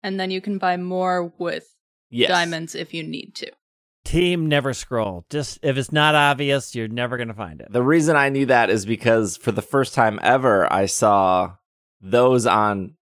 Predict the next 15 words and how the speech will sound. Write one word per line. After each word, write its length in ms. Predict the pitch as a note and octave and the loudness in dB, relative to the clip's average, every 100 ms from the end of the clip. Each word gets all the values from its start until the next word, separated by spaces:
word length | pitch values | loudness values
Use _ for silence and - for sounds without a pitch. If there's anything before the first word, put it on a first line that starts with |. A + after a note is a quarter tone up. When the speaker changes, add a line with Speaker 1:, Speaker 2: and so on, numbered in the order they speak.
| _ | _
Speaker 2:
what 200 | G2+ G#2+ | -4 -2
was 120 | G#2 | -2
formerly 340 | - A2+ G#2+ G#2 | -2 -2 0 0
known 220 | G2+ G2+ | 0 -2
as 100 | F#2 | -4
Twitter 320 | - A2+ G2+ | -2 -2 -2
be 160 | F2+ G2+ | -2 -4
very 320 | F#2 C3 F3 | 2 2 2
positive 1000 | - - E3+ A3 G#3 E3+ B2 G2+ F#2 F#2 | 0 2 4 4 2 0 2 2 2 0
that 120 | G#2+ | 2
a 60 | G#2+ | 2
mobile 340 | G#2+ A2+ A#2 | 2 2 2
game 360 | G#2 A2 G#2+ G2+ - | -2 -2 -2 -4 -4
made 440 | G#2 A2 A2+ G#2 | 0 0 2 2
a 500 | F2 G2+ G2+ F#2+ G#2+ | 2 0 0 -4 -8